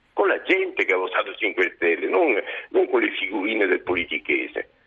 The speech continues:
È evidente che è molto, ma molto, ma molto stretta. Ma è come, come dicevo nell'articolo, insomma, ma da dove vengono metà dei Cinque Stelle? Ma vengono dalle manifestazioni con Ferrati, vengono dai No Global, vengono dal movimento ecologisti.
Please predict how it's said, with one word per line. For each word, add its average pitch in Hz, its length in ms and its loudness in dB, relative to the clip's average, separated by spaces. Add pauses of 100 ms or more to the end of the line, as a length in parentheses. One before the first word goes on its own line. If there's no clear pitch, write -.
È - 140 2
evidente 135 800 0
che 98 160 2
è 98 80 -6
molto, 127 520 2
ma 98 140 2
molto, 165 480 0
ma 107 160 0
molto 98 720 0
stretta. - 640 -2 (560)
Ma 98 140 0
è 143 80 0
come, 190 260 2
come 160 180 0
dicevo 147 380 0
nell'articolo, 101 760 0
insomma, 98 380 0
ma - 180 2
da - 120 0
dove 202 260 2
vengono 85 420 0
metà 90 300 0
dei 90 160 -6
Cinque 95 400 -2
Stelle? 78 320 0
Ma 190 120 4
vengono 165 380 2
dalle 101 220 2
manifestazioni 110 800 -2
con 98 160 0 (240)
Ferrati, 90 580 0
vengono 107 400 0
dai 104 180 2
No 101 200 -2
Global, 76 460 0
vengono 107 360 2
dal 98 160 2
movimento 104 500 -2
ecologisti. 101 720 -2